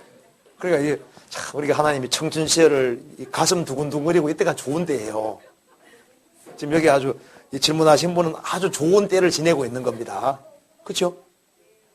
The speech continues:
<laughs> 내라고 하잖아요. 맞아요. 그런데, 아, 이런 마음이 올라오고 주체하는 마음, 이제 주체하지 못하는 마음이 올라오고 이게 정상적인 겁니다.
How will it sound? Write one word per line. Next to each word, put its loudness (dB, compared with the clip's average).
<laughs> -12
내라고 6
하잖아요. -2
맞아요. -6
그런데, -6
아, -20
이런 6
마음이 4
올라오고 0
주체하는 2
마음, 0
이제 -4
주체하지 0
못하는 -4
마음이 -4
올라오고 -6
이게 -10
정상적인 -6
겁니다. -14